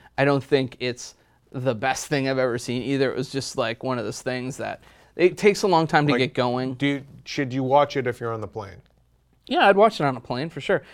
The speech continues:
Speaker 2: Okay.
Speaker 1: Josh Gad is really good in the movie, and I, I didn't really like Peter Dinklage in it,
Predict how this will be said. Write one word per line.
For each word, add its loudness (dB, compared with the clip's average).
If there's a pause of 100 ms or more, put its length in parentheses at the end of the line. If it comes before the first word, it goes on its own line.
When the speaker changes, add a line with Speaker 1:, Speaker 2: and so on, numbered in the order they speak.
Speaker 2:
Okay. -12
Speaker 1:
Josh 4
Gad 4
is 0
really 2
good -2
in -6
the -4
movie, -4 (320)
and 0 (500)
I, -2
I -2
didn't 0
really -2
like 4
Peter -2
Dinklage -6
in -8
it, -10